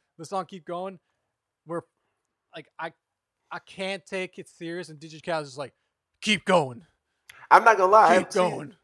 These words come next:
Speaker 2: that's different. That's what, that's why I'm like, "Huh, sometimes I don't wanna cut him out." I did, I wasn't against him. Like, 'cause when Dirk is rapping, like, mean as hell, and then he's just like, "Keep going." I mean, like, I was like, "Oh, okay."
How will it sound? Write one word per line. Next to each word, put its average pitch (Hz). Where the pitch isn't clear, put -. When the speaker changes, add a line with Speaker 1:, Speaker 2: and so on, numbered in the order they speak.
Speaker 2:
that's 175
different. 165
That's 160
what, 135
that's 175
why 180
I'm 151
like, 143
"Huh, 139
sometimes 170
I 143
don't 143
wanna 139
cut 135
him 135
out." 123
I 151
did, 196
I 151
wasn't 160
against 139
him. 110
Like, 143
'cause 139
when 131
Dirk 165
is 139
rapping, 143
like, 127
mean 139
as 135
hell, 143
and 131
then 131
he's 135
just 139
like, -
"Keep 185
going." 151
I 139
mean, 127
like, 123
I 123
was 131
like, 139
"Oh, 127
okay." 131